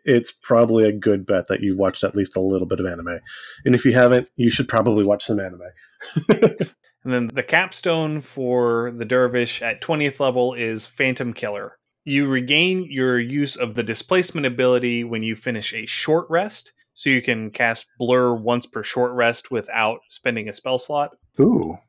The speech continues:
Speaker 2: While the Blur granted by displacement is active, you deal damage to creatures within five feet of you who miss you with melee attacks.
Speaker 1: Also very nice.
Speaker 2: The damage dealt is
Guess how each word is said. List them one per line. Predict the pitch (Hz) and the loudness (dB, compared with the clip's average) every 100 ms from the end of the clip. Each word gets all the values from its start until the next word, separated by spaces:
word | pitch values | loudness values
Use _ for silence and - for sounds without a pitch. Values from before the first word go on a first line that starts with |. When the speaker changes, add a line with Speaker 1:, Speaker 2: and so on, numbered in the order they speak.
| _ _ | _ _
Speaker 2:
While | 123 113 113 131 147 151 143 | -14 -6 -2 0 0 -2 -4
the | 131 | -8
Blur | 104 123 135 151 143 151 - - _ - 131 | -6 0 2 2 2 0 -6 -16 _ -18 -2
granted | 135 131 139 | 0 0 -2
by | 120 117 | -2 -2
displacement | 110 - 127 120 - 107 | -2 -4 -2 -2 -4 -12
is | 117 - _ - | -12 -16 _ -4
active, | 214 - 220 208 160 - _ - | -4 -4 -8 -8 -8 -14 _ -8
you | 139 | -6
deal | 131 139 123 | 0 0 0
damage | 127 131 160 151 | 0 0 -2 -6
to | 135 | -8
creatures | 120 135 123 131 | -4 -4 -2 -4
within | 113 113 156 160 | -4 -2 -2 -2
five | - 156 147 | 0 0 -2
feet | - 185 | -2 -2
of | 147 117 | -2 -2
you | 120 113 | -2 -2
who | - 110 | -4 -4
miss | 110 143 - | 0 -2 -2
you | 151 | -4
with | 131 131 | -4 -4
melee | 135 160 120 110 | -2 0 0 -4
attacks. | - 110 110 _ - - - | -8 -10 -12 _ -20 -20 -6
Speaker 1:
Also | - - - 98 | 2 2 4 0
very | 156 151 82 | 0 0 -2
nice. | 80 - - _ _ - | -6 -10 -14 _ _ -8
Speaker 2:
The | 135 | -2
damage | 135 139 139 - | 0 0 -4 -4
dealt | 135 127 - | -2 -2 -4
is | 120 107 | -8 -8